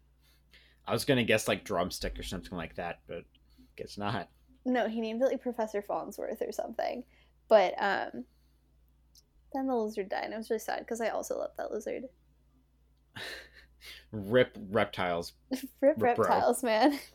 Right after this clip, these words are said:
Speaker 2: <laughs> Let's start a reptile podcast.
Speaker 1: Oh my god. You know who would love to be on that podcast?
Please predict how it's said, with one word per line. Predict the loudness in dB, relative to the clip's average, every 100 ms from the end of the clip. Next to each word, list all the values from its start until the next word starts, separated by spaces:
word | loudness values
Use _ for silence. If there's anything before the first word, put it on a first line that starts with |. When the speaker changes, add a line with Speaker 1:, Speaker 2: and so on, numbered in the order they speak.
| -18
Speaker 2:
<laughs> | -16 4
Let's | 4 8
start | 10 10
a | 10 10
reptile | 8 6 8 4
podcast. | 6 4 4 4 2 2 -4 -8 -8 -8 -8 6
Speaker 1:
Oh | 8 8
my | 6 0 -2 -4
god. | 0 2 4 2 0
You | 0
know | 2
who | 4
would | 2 2 -10 _ -16
love | -12 0 2 4 2
to |
be | 2
on | 2 2
that | -2
podcast? | 2 2 2 0 0 -6